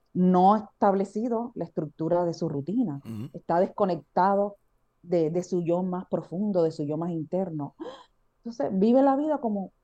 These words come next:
Speaker 1: "¿Qué hago?". Estoy como que disociado, no sé,
Speaker 2: Ujú.
Speaker 1: no, no está, no hay un plan. Dicen que las personas con planes, con metas, aunque sea a corto plazo, otras metas a, a largo plazo,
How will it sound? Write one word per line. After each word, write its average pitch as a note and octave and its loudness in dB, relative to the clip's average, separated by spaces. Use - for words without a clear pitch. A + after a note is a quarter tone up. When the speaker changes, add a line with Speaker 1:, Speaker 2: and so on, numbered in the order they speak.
Speaker 1:
"¿Qué G#3+ 6
hago?". E3 8
Estoy G3 -8
como G#3 -10
que F3+ 0
disociado, E3 -4
no D#3 -6
sé, D#3+ -10
Speaker 2:
Ujú. G#2+ -8
Speaker 1:
no, - 0
no F3+ 2
está, G3+ 0
no F#3 2
hay G#3 8
un A3+ 8
plan. D3 2
Dicen A#3 -4
que A#3 4
las G#3+ 6
personas G#3+ 0
con E3+ -2
planes, E3 -4
con D#3 -2
metas, D#3+ 0
aunque D3 -10
sea E3 -2
a F3 -2
corto E3+ 0
plazo, D#3 -4
otras F3 -2
metas F3 0
a, D#3 -6
a D#3 -6
largo D#3+ -6
plazo, C4 -6